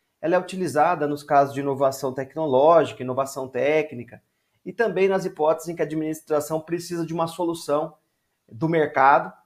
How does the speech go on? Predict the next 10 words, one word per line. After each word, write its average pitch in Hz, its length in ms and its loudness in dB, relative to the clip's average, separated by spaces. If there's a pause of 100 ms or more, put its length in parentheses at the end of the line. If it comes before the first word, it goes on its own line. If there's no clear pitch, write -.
(180)
que 165 140 -2
é 160 80 2
imprescindível 165 800 -2
para 165 160 0
atender 147 400 -2
às 151 140 0
suas 143 340 -4
necessidades 143 920 -2 (280)
naquele 135 340 -8
momento. 135 480 -4